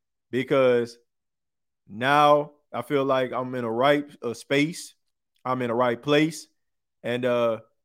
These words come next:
we about to have one hell of a season. And we about to have some, some hellified episodes of this, this podcast, because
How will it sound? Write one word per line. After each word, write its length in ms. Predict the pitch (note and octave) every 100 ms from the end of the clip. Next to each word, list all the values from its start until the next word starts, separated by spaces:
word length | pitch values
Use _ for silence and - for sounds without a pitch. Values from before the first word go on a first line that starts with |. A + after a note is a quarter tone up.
| -
we 100 | D3+
about 200 | D#3 D3+
to 60 |
have 180 | C#3+ C#3
one 160 | C3+ C3
hell 180 | C#3 B2+
of 100 | A#2
a 40 |
season. 440 | - D3 B2 F2+ G#2+
And 100 | B2+
we 80 |
about 240 | C#3+ C#3 C3
to 80 | B2+
have 320 | C3+ B2+ A#2+
some, 280 | A#2 A2 -
some 260 | - A#2 A2
hellified 840 | C#3+ D3 C#3+ C#3+ C#3 C3+ C3+ B2+ - _ _ _ _ _ _ _ _ -
episodes 640 | D3+ C3 B2 B2+ B2 A2+
of 100 | A#2
this, 160 | A#2+ A#2
this 180 | A#2+
podcast, 760 | - C#3 B2+ G#2+ A2 E2+ - _ _ _ _ -
because 600 | G2+ B2+ A#2 A2+ A2